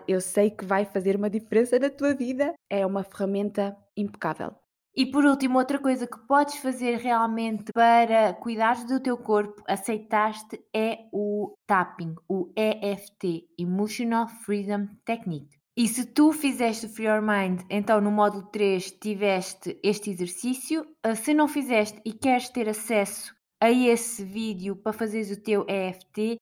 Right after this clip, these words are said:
Speaker 2: então envia um e-mail, info arroba V S brites ponto com, com o assunto E F T.
Speaker 1: Demos-te ideias de atividades que podes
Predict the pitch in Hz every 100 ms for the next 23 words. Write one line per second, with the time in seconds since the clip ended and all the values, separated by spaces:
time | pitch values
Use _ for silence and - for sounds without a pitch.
0 | _ 196 196 220 202 202 196 196 190 233
1 | 240 226 214 202 185 196 214 - 202 208
2 | 208 190 - 190 190 202 185 180 175 196
3 | 202 202 190 196 196 - _ _ _ -
4 | 277 277 - 214 208 214 - - 226 226
5 | - - 214 214 202 - 214 208 208 202
6 | 208 202 - - 196 196 185 180 - _
7 | 131 135 _ _ _ _ _ _ 202 233
8 | 269 302 277 269 254 240 233 196 196 165
9 | 160 175 277 311 - _ - 269 - 269
10 | 262 262 226 262 269 262 -